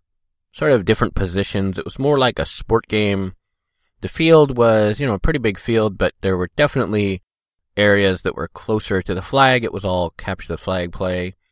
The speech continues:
And then, you know, there was sort of people that would go sort of mid-range, and then there's people that would go, you know, far to grab the flag from the enemy. So it's a lot more team-based than many of the sort of shooters these days.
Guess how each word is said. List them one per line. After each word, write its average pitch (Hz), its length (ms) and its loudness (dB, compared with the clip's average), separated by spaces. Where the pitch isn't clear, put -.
And 104 120 0
then, 110 180 2
you 110 100 0
know, 95 100 -2
there 87 120 0
was 92 120 -2
sort 107 180 4
of 85 60 -4
people 98 300 0
that - 100 -8
would 85 80 -10
go 87 220 -4
sort 82 200 -6
of 80 60 -8
mid-range, 113 640 2
and 87 100 -6
then 82 80 -6
there's 82 140 -8
people 87 260 -6
that 78 100 -6
would 78 80 -14
go, 82 300 -2
you 80 100 -8
know, 71 100 -8
far 82 540 2
to - 160 -12
grab 80 360 0
the 76 80 -10
flag 78 400 -4
from 69 160 -12
the 87 140 -4
enemy. 104 420 -2
So 131 140 -8
it's 143 40 0
a 156 60 2
lot 147 220 6
more 113 580 4
team-based 95 920 -2
than 82 460 -6
many 104 280 0
of 85 160 -2
the 80 340 0
sort 82 180 -6
of 73 80 -6
shooters 76 540 -4
these 80 280 -6
days. 71 520 -10